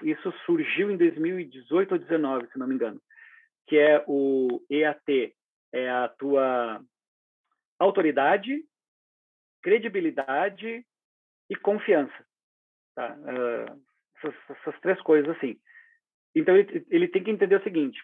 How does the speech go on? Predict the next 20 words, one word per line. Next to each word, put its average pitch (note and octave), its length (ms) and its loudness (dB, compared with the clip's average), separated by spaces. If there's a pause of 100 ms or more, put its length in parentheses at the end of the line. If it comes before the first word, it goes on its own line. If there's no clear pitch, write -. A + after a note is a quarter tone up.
Primeiro, D#3+ 340 2
beleza, D3 420 2 (220)
tu D#3 240 -2
tá F3+ 120 -4
falando F3+ 360 0
de F#3 80 -16
um G#3+ 100 -4
assunto A3 480 -10 (180)
de D#3 120 -6
receita. G3 500 0 (640)
Tu E3+ 80 -12
tem A#3 280 2
um G3+ 180 -2
contexto, E3 640 0
tu - 160 -20
tem G3 160 0
uma F#3+ 160 0
autoridade D3+ 720 0
nisso? E3+ 320 -6
Não. C#3+ 380 -4